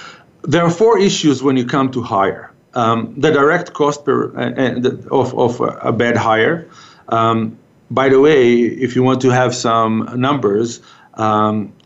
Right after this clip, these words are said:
research that was done by Career Builder, the average cost of a bad hire is seventeen thousand dollars U S.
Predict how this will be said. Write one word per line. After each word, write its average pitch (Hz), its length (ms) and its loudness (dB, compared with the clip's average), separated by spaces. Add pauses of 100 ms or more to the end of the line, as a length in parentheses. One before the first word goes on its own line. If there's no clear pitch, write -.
(140)
research 185 460 2
that 127 200 2
was 127 180 4
done 143 260 -2
by 117 140 0
Career 135 400 2
Builder, 104 580 0
the 120 280 -2
average 165 300 0
cost 147 260 0
of 120 140 -2
a 117 60 0
bad 123 280 2
hire 120 340 0
is 98 240 0
seventeen 120 580 -2
thousand 104 420 0
dollars 92 360 2
U 95 160 2
S. - 380 -4